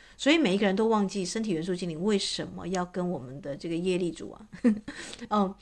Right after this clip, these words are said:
业力主就是我们啦，这个，这个事主、案主本身啊，来做合作。精灵们最快乐的状况是看到业力主们啊，这个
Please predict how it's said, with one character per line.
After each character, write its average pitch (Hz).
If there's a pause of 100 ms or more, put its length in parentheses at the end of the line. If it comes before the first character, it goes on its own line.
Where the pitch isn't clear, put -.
(120)
业 262
力 240
主 180
就 185
是 208
我 180
们 160
啦， 143
这 180
个， 170
这 180
个 175
事 196
主、 -
案 170
主 -
本 120
身 160
啊， 196
来 180
做 180
合 160
作。 - (800)
精 269
灵 214
们 190
最 196
快 190
乐 160
的 - (280)
状 190
况 180
是 190
看 180
到 170
业 170
力 165
主 160
们 143 (140)
啊， -
这 175
个 160